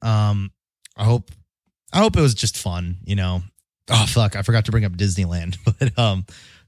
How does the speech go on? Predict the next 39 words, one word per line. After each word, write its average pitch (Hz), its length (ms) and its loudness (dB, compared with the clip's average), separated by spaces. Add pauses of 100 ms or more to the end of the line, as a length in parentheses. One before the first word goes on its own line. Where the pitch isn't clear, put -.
(120)
totally, 123 540 4
like, 104 240 2
the 101 80 2
same 101 260 2
deal. 95 420 0
Um, 90 720 -2
Disneyland 101 480 4
is, 95 200 2
like, 95 160 -2
you 92 40 -4
know, 90 280 -4
it's - 140 -10
a 87 60 -10
fake - 280 -8
world 104 340 0 (340)
that's, 85 240 -4
like, 92 140 -2
so 98 200 0
good. 104 220 4
It 90 100 0
makes 95 300 0
even, 98 320 2
oh, 165 300 2
if 160 100 -2
the 147 180 0
Disneyland 135 500 2
isn't, 98 420 4
is 95 220 0
this 98 200 2
great, 110 340 0
maybe 143 160 2
the 117 80 2
real 147 240 2
world 101 240 0
isn't 92 200 2
so 98 160 2
bad 104 260 2
either. 98 360 0
And 90 280 -2